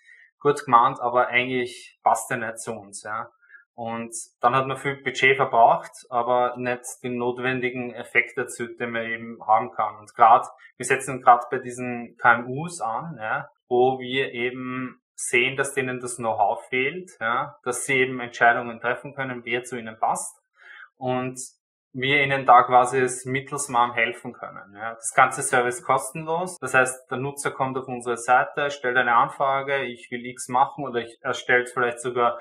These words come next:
hey, ich weiß noch gar nicht, was ich machen will im Digitalbereich. Wir sa-, telefonieren dann, machen mit ihnen ein Briefing und schauen dann, dass wir den richtigen Partner für ihnen finden, der mit ihnen dann langfristig zusammenarbeitet,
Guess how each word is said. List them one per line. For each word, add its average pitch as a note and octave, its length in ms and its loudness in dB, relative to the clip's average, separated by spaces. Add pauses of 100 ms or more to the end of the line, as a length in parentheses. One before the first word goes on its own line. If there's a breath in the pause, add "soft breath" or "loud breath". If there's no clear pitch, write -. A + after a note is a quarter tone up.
(160 loud breath)
hey, B2 120 -2
ich A#2 100 -6
weiß B2+ 220 4
noch D#3+ 120 -8
gar B2+ 100 -2
nicht, B2+ 160 -6
was B2 120 -8
ich C3 100 -8
machen A#2+ 320 0
will C3 160 -6
im B2+ 380 -12
Digitalbereich. C3 800 0 (680 soft breath)
Wir C#3 460 0
sa-, B2 460 0 (120)
telefonieren C3 500 -4
dann, D3+ 360 0
machen B2 280 -2
mit B2 140 -10
ihnen B2 260 -6
ein A#2 140 -6
Briefing D3 840 -4
und B2+ 400 -6 (380)
schauen B2+ 320 4
dann, C3 160 -4
dass B2+ 140 -8
wir B2 100 -8
den A#2+ 140 -6
richtigen B2 400 -6
Partner A2+ 400 -2
für A#2 140 -8
ihnen G#2+ 280 -10
finden, A2+ 380 -12
der A2+ 220 -2
mit A#2 420 -10
ihnen A#2 260 -6
dann A2+ 160 -6
langfristig A2 720 -4
zusammenarbeitet, G2+ 1040 -8